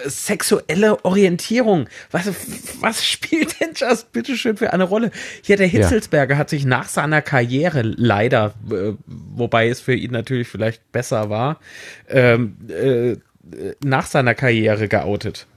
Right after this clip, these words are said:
Speaker 1: ja. Äh, d-, das, danach hat sich doch, also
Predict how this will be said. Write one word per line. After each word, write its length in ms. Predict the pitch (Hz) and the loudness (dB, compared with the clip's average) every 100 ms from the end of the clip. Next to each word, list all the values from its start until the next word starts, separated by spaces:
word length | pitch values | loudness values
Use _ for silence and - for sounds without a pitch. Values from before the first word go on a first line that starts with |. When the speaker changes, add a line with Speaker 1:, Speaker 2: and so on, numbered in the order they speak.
| _ 104 | _ 0
Speaker 1:
ja. 240 | 117 220 - - - - - - | 2 0 -6 -20 -18 -18 -20 -2
Äh, 200 | 123 107 - | 0 0 -4
d-, 160 | 107 - - - - - - - - - - | -12 -12 -12 -10 -10 -10 -14 -20 -20 -20 -4
das, 260 | 131 - - | -4 -4 -6
danach 500 | - 135 127 117 147 | 0 2 4 2 0
hat 160 | 156 - | -4 -4
sich 160 | 151 - | -8 -2
doch, 360 | 147 98 - - - | -2 -2 -4 -10 -10
also 260 | - 127 | -6 0